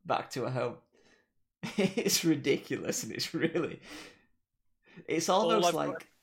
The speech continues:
Speaker 1: it's almost like they were self-aware in, is it eighty-nine that it came out?
Speaker 2: Something like that, yeah, eighty-nine or ninety-one. Uh, all I've got in my mo-, in my head right now is that scene in Shrek where he just picks her up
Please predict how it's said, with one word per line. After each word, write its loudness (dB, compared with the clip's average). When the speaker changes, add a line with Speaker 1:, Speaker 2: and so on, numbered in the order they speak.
Speaker 1:
it's 0
almost 0
like 4
they -6
were -2
self-aware -2
in, -8
is -12
it -10
eighty-nine -6
that -8
it -14
came -6
out? -10
Speaker 2:
Something -20
like -18
that, -18
yeah, -18
eighty-nine -18
or -20
ninety-one. -18
Uh, 2
all 2
I've 2
got 4
in -6
my 0
mo-, -6
in -8
my 0
head 0
right -2
now -2
is -8
that -6
scene -6
in -10
Shrek -2
where 4
he -6
just -6
picks 0
her 0
up 2